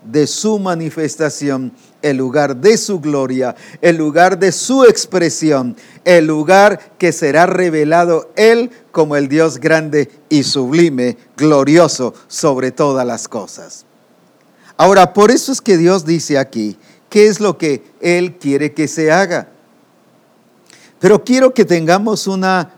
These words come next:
una, no solo una idea, sino la realidad de lo que Dios quiere que se haga.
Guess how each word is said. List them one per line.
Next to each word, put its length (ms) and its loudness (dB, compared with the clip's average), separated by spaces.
una, 640 -2
no 400 -2
solo 440 -2
una 360 -2
idea, 460 -2
sino 340 -2
la 160 4
realidad 640 2
de 120 2
lo 200 0
que 160 0
Dios 400 0
quiere 300 -2
que 140 -6
se 220 -4
haga. 360 -2